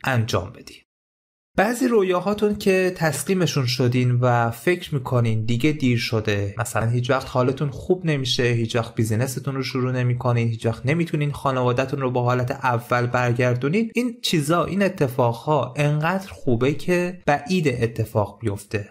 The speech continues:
اما خدا میگه آماده باشین، سال دیگه همین موقع می‌بینین همشون براتون اتفاق افتاده. پس باور کنین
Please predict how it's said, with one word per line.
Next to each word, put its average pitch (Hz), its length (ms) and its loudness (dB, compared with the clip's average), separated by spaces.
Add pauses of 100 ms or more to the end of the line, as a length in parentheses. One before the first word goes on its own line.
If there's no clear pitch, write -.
اما 127 180 0
خدا 131 300 0
میگه 160 440 -2
آماده 120 340 0
باشین، 104 320 -4 (100)
سال 123 380 0
دیگه 143 640 0
همین 156 400 0
موقع 139 400 0
می‌بینین 185 640 0
همشون 202 540 -2
براتون 160 760 0
اتفاق 117 560 -2
افتاده. - 480 -14 (180)
پس - 520 -2 (300)
باور 131 560 2
کنین 185 560 -2